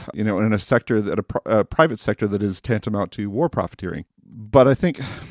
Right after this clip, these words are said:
well, the one, what it doesn't do, and which this is something that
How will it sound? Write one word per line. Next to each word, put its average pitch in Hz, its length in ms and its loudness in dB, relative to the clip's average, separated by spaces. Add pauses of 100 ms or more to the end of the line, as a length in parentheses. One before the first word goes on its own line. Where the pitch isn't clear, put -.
(140)
well, 135 240 -10
the 143 160 0
one, 165 280 4
what 135 120 6
it 120 120 0
doesn't 156 280 4
do, 110 200 4
and 107 320 0
which 113 220 -2
this 120 300 -2
is 113 80 -8
something 113 300 0
that 98 160 0